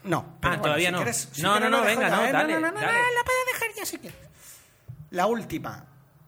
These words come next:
Speaker 1: Ah, no, no, pues sí que las he dicho todas.
Speaker 2: <laughs> ¿Ves?
Speaker 1: La última es que era
Speaker 2: Es
Speaker 1: la,
Speaker 2: que yo estoy
Speaker 1: la,
Speaker 2: mirando el guion, Tomeu.
Speaker 1: tienes to-, no, los últimos tres días, pero claro, es la que vamos a utilizar
Speaker 2: Ya,
Speaker 1: para
Speaker 2: ya, es, da-, esa la ten-, si quieres la hablamos juntos, si quieres
Speaker 1: los
Speaker 2: háblala
Speaker 1: próximos,
Speaker 2: tú.
Speaker 1: los próximos.
Speaker 2: Los próximos, sí, los ulti-,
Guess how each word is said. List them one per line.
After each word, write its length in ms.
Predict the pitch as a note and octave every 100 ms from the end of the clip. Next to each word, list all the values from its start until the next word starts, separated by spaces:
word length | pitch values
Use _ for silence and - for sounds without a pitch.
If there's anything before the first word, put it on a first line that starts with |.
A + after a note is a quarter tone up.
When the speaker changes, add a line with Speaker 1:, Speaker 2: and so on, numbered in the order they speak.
| _ - F3
Speaker 1:
Ah, 120 | G#3
no, 120 | B3+
no, 140 | B3+ B3
pues 140 | F#3+
sí 100 | A#3+
que 80 | A#3+
las 160 | A3 G#3
he 60 |
dicho 240 | G#3+ - E3
todas. 220 | C#3 -
Speaker 2:
<laughs> 1300 | - - - - - - - _ _ _ _ _ -
¿Ves? 160 | B2
Speaker 1:
La 140 | E3 F#3
última 480 | A#3 A3 A#3+ A#3
es 120 | G3 -
que 100 | G3+
era 220 | G#3+ G#3+
Speaker 2:
Es 140 | C#3+ F3+
Speaker 1:
la, 80 | E3+
Speaker 2:
que 60 |
yo 60 | F3
estoy 160 | E3+ -
Speaker 1:
la, 60 |
Speaker 2:
mirando 260 | G#3+ A3 G#3+
el 60 | F3
guion, 240 | D#3+ F3+
Tomeu. 220 | B2+ F#3
Speaker 1:
tienes 160 | G3+ -
to-, 160 | A3+ G3+
no, 240 | G3+ F#3+
los 180 | D#3+ -
últimos 440 | F#3+ A3+ G#3+ E3
tres 280 | F#3+ G3 D#3
días, 280 | D#3 E3 C#3
pero 180 | D3+ B2
claro, 220 | C#3 C3
es 60 | C3
la 80 | C#3+
que 100 | D3+
vamos 280 | D#3 D3+ D#3
a 40 |
utilizar 520 | C3+ C3+ C3+ D3+ C#3+
Speaker 2:
Ya, 260 | C#3 D#3 E3+
Speaker 1:
para 300 | C3 C#3+ D3+
Speaker 2:
ya, 160 | A2+
es, 100 | A2
da-, 180 | G#2+ A2+ A2
esa 220 | A2 B2+
la 80 | C3+
ten-, 180 | C#3+ -
si 160 | -
quieres 240 | C#3 C#3+ E3
la 60 |
hablamos 360 | D#3+ C3+ A#2+ -
juntos, 360 | - F#3 - -
si 120 | G#2+
quieres 260 | - B2 D3
Speaker 1:
los 60 |
Speaker 2:
háblala 220 | E3+ B2+
Speaker 1:
próximos, 260 | - F3 -
Speaker 2:
tú. 60 | -
Speaker 1:
los 100 | -
próximos. 400 | A2 - - -
Speaker 2:
Los 120 | B2 -
próximos, 360 | C3+ C3 G#2+
sí, 100 | A#2+
los 180 | G#2+ G#2
ulti-, 180 | D3